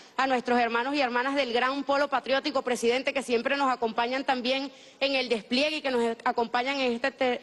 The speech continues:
treceavo aniversario, a nuestros A P C, los comunicadores de la juventud del partido que estuvieron en una formación junto a nuestro general Márquez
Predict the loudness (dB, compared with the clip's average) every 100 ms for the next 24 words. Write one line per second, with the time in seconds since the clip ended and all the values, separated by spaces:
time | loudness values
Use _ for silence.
0 | -4 -2 0 0 2 2 0 0 0 0
1 | 0 0 0 0 0 -2 -4 -8 -20 -20
2 | -20 _ -2 0 0 0 0 0 0 -2
3 | -2 0 -2 0 0 -2 -12 -20 -20 -20
4 | _ -2 -2 0 0 2 0 0 0 0
5 | 0 0 0 0 -2 0 0 0 0 -2
6 | 0 0 0 -2 2 2 2 0 -2 -2
7 | -8 -18 -12 -2 0 2 0 0 0 0
8 | -2 0 0 0 -2 0 2 0 0 0
9 | 2 0 0 0 0 0 -2 -2 -2